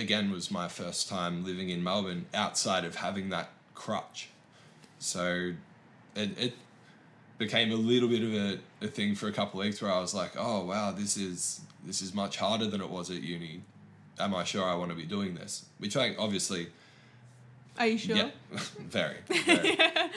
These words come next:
Speaker 1: And that, and, but I think, I think that's the, um, that's the important thing as well, is that to, to speak incredibly vaguely and broadly,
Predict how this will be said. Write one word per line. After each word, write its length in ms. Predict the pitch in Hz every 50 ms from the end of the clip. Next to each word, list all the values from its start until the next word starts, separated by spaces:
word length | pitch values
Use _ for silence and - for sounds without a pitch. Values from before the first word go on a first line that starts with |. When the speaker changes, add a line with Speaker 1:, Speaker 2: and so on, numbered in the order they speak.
| 453
Speaker 1:
And 100 | - 175 170
that, 180 | 165 - - 139
and, 260 | 143 147 147 - -
but 120 | 170 165
I 100 | 170 170
think, 320 | 170 185 196 208 202 196 -
I 80 | 160
think 240 | 156 - 196 202 202
that's 420 | - 165 160 - - - - - -
the, 200 | - 120 120 117
um, 480 | 113 113 110 107 107 107 104 101 - - - - - - - - _ _ -
that's 260 | 117 113 113 - -
the 100 | - 113
important 400 | 107 101 98 - 98 95 95 98
thing 140 | - 95 98 92
as 140 | 87 87
well, 200 | 95 95 95 92
is 180 | 90 87 87 -
that 260 | 104 95 95 92 - - - - - - - - - - _ _ _ _ _ - - _ _ _ _ - -
to, 200 | - 127 120 98
to 200 | - - - 110
speak 360 | - - - 98 90 - -
incredibly 680 | 92 98 - - 117 107 104 104 98 98 95 90 90 90 90 -
vaguely 500 | - 98 95 95 95 101 107 101 92 87
and 140 | 87 87
broadly, 480 | 87 98 92 98 98 95 95 78 80 87